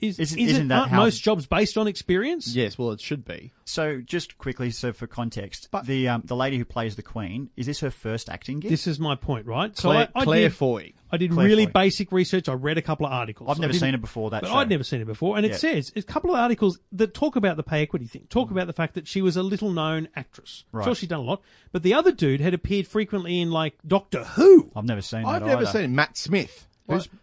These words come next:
Speaker 2: oh, that's
Speaker 3: It's
Speaker 2: him,
Speaker 3: not
Speaker 2: is it?
Speaker 3: something you, <laughs> it's not a household name.
Speaker 1: So,
Speaker 2: No.
Speaker 1: or, I'm just going by the fact that, is it possible
Speaker 2: Mm-hmm.
Speaker 1: that he was a, a, a better known actor, especially in England?
Speaker 2: Yep.
Speaker 1: Um, Doctor Who's huge over there.
Speaker 2: It is
Speaker 1: Than
Speaker 2: huge,
Speaker 1: her.
Speaker 2: yeah.
Speaker 1: Now, if they were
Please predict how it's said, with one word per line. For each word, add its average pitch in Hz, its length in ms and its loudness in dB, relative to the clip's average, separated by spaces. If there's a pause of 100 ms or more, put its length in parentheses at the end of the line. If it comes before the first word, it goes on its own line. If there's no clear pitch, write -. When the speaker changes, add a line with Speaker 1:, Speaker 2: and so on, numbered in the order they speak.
(100)
Speaker 2:
oh, 131 80 -2
that's 127 160 0
Speaker 3:
It's 156 80 0
Speaker 2:
him, 107 60 -2
Speaker 3:
not 254 80 2
Speaker 2:
is - 60 -6
it? - 40 -4
Speaker 3:
something 190 240 -2
you, 156 140 -4
<laughs> - 80 -6
it's 233 240 0
not 294 140 0
a 170 60 4
household 131 580 0
name. 202 280 -6
Speaker 1:
So, 208 320 2
Speaker 2:
No. 190 40 -2 (160)
Speaker 1:
or, 214 160 -4 (340)
I'm 240 200 6
just 240 220 0
going 190 300 2
by 165 160 2
the 156 80 0
fact 147 300 -2
that, 156 200 -4
is 185 200 0
it - 140 -4
possible 220 680 2 (340)
Speaker 2:
Mm-hmm. 104 160 -8 (240)
Speaker 1:
that 175 340 0
he 190 300 2
was 180 500 0 (140)
a, 170 60 -2
a, 139 360 -2 (120)
a 127 40 -2
better 165 460 2
known 151 300 0
actor, 147 200 -2
especially 151 560 -4
in 139 60 -2
England? 113 400 -6 (180)
Speaker 2:
Yep. 151 180 -12 (200)
Speaker 1:
Um, 127 180 -4
Doctor 143 240 -4
Who's 117 200 -6
huge 127 200 -14
over 131 160 -20
there. 160 220 -6 (100)
Speaker 2:
It 110 80 -10
is 113 140 -6
Speaker 1:
Than 170 220 0
Speaker 2:
huge, 151 100 0
Speaker 1:
her. 143 100 2 (100)
Speaker 2:
yeah. 190 120 0
Speaker 1:
Now, 220 80 -2
if 233 100 -2
they 277 220 2
were 214 340 6